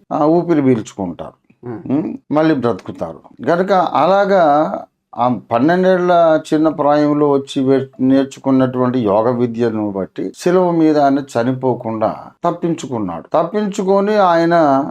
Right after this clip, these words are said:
Speaker 1: శిలువ మీద నుంచి దింపబడిన తర్వాత ఎస్కేప్ అయిపోయి ఆయన కాశ్మీర్కు వచ్చారని,
Speaker 2: Hmm.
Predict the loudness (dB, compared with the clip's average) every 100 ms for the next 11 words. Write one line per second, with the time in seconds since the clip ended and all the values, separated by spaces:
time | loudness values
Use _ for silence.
0 | -2 0 2 4 4 2 0 -2 0 0
1 | 0 0 0 0 0 0 0 0 -2 -2
2 | -2 -2 0 0 0 -2 0 -2 -2 -4
3 | 0 2 4 2 2 0 -2 0 0 0
4 | 2 2 2 0 0 0 2 0 -4 -12
5 | -14 -6 -6 -6